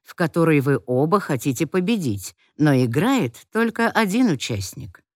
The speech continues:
Модель пятьдесят на пятьдесят, напротив, команда, где все звёзды. Каждый игрок озабочен только тем,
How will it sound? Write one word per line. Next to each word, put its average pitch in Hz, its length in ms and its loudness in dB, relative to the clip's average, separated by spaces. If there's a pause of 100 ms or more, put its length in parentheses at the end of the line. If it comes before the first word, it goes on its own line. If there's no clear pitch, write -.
(480)
Модель 147 440 6
пятьдесят 123 680 -4
на 120 100 -2
пятьдесят, 127 680 -4
напротив, 180 920 -2
команда, 131 640 2
где 202 240 0
все 110 520 -2
звёзды. 101 840 -2 (800)
Каждый 190 480 4
игрок 202 360 2
озабочен 156 640 2
только 127 340 -2
тем, 185 400 0